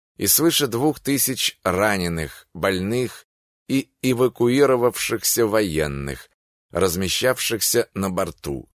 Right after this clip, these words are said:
Всю блокаду отец провёл в осаждённом Ленинграде. Сначала он занимался разминированием не разорвавшихся вражеских бомб и снарядов,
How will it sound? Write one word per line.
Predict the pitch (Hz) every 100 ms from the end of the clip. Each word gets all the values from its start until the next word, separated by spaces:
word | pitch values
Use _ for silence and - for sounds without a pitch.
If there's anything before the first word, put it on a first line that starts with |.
| _ _ _
Всю | - -
блокаду | 151 143 147 - 170 156 156 -
отец | 104 95 151 -
провёл | - 107 107 135 113
в | 101
осаждённом | 101 104 87 85 117 113 110 107
Ленинграде. | 101 101 98 90 76 71 64 58 55 _ _ _ _
Сначала | - 87 147 175 165
он | 156
занимался | 113 117 120 113 120 110 110
разминированием | 101 92 101 104 123 127 120 113 110 107 107 104 _ _ -
не | 110 113
разорвавшихся | 107 90 98 95 110 - - 95 - 101 87
вражеских | 98 101 92 85 - 87 73
бомб | 73 110 135 131 -
и | -
снарядов, | 104 - 80 82 127 131 127 107